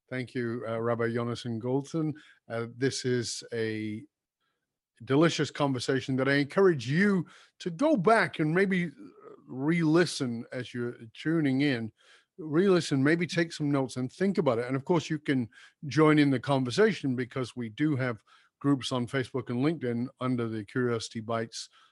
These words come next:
label. You can look for them there. But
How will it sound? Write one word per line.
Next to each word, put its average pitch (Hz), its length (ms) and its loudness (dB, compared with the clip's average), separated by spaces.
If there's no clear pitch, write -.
label. 123 300 0
You 110 100 -4
can 120 160 -6
look 120 260 -4
for 117 140 -4
them 113 140 -4
there. 143 340 0
But 156 240 4